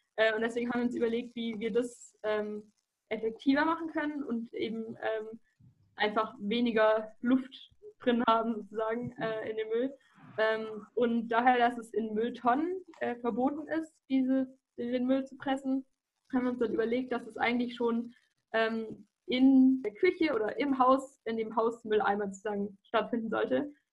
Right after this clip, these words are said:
Ähm, und da haben wir uns überlegt, dass es da einen, äh, universell, äh, verstellbaren Aufsatz für den Mülleimer geben sollte, ähm,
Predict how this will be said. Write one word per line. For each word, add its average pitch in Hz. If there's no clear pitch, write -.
Ähm, 226
und 226
da 226
haben 247
wir 233
uns 240
überlegt, 240
dass 233
es -
da 226
einen, 220
äh, 220
universell, 240
äh, 220
verstellbaren 220
Aufsatz 294
für -
den 220
Mülleimer 277
geben 269
sollte, 269
ähm, 226